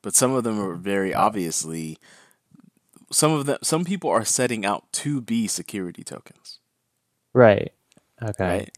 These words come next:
Speaker 1: Like, they
Speaker 2: So
Speaker 1: don't
Speaker 2: which ones, which, like, okay, like, the ones that have done the, um, that, uh, it's not an I C O, it's that s-, that stupid safe version where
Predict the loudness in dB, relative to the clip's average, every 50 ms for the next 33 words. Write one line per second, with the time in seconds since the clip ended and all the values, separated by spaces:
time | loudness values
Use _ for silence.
0 | -8 -4 -2 -2 -2 0 2 2 4 4 6 6 6 8 8 6 6 4 2 0
1 | 2 2 2 2 0 -4 -4 2 2 2 2 6 6 6 6 6 6 0 -4 -2
2 | 0 2 2 4 2 2 2 2 2 2 2 4 6 6 6 6 6 6 6 6
3 | 6 4 4 4 6 6 4 2 0 0 2 2 2 2 0 -2 -6 -12 -14 -16
4 | -20 _ _ _ _ -12 -12 -12 _ _ _ _ _ _ _ _ _ _ _ _
5 | _ _ -10 -4 4 6 8 8 10 8 8 6 4 2 4 4 6 6 6 6
6 | 4 4 2 2 0 0 -2 -2 -4 -4 -2 2 4 4 4 4 4 6 6 6
7 | 6 6 2 0 2 2 2 2 2 0 -2 -2 2 4 4 4 4 0 -4 -8
8 | -6 -6 -6 -4 -4 -4 -4 -2 -4 -4 -2 -2 -2 0 2 0 0 0 -2 0
9 | 0 0 0 -2 -6 -6 0 2 2 4 2 2 -2 -4 -6 -4 -2 0 2 2
10 | 2 2 2 2 2 0 -2